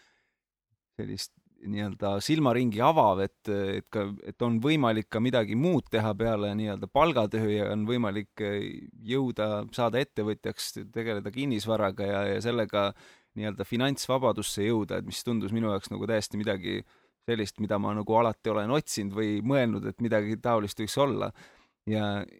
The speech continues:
ja tegelikult, kui ma klubisse nagu tulin, siis, siis, siis see, ma esimene kord, kui ma käisin seal, siis ma,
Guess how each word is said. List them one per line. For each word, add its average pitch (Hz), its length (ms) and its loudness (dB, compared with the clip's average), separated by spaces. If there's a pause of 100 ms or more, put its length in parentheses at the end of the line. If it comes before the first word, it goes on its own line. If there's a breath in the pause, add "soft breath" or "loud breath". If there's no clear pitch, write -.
(180)
ja 90 200 -6
tegelikult, 127 440 0
kui 120 80 -4
ma 120 160 0
klubisse 160 440 2
nagu 113 280 -2
tulin, 165 360 0
siis, 110 260 -4 (920)
siis, - 160 -8 (240)
siis 123 240 -2
see, 120 300 4 (1200)
ma 139 120 4
esimene 120 320 4
kord, 135 380 4
kui 127 100 0
ma 120 140 2
käisin 151 340 4
seal, 110 280 2
siis 110 120 -10
ma, 120 160 0